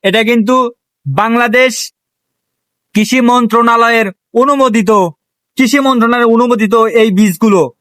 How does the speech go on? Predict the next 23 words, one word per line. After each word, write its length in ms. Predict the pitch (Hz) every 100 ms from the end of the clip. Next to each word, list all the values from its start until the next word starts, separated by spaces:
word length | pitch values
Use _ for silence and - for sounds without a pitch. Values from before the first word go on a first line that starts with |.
| _ -
এগুলা 280 | 196 226 233
কিন্তু 340 | 240 226 254 294 330 _
আপনারা 480 | - 190 220 220 214 - -
নিঃসন্দেহে 720 | 190 262 - 254 247 247 262 269 -
একদম 540 | 185 196 196 226 127 - _ _ 156
নকল 480 | 156 185 208 262 262 - - 196
হতে 200 | 233 233
সাবধান। 480 | 220 196 170 185 131 110 _ _ _
অরিজিনাল, 480 | 185 202 185 220 220 208
এই 140 | 208 196
যে 100 | 196
দেখতে 240 | 202 226
পাচ্ছেন, 280 | 208 202 226 202
ডেট 240 | 156 220 214
দেখে 320 | 160 196 220
নিবেন, 300 | 202 190 208 233 _ _ _
সবকিছুই 520 | - 196 - 214 240
কিন্তু 360 | 226 220 262 285 _ _ -
অরিজিনাল। 440 | 196 196 202 185
এই 60 | 185
যে 100 | 196
দেখতে 240 | 202 220
পাচ্ছেন 460 | 214 214 233 269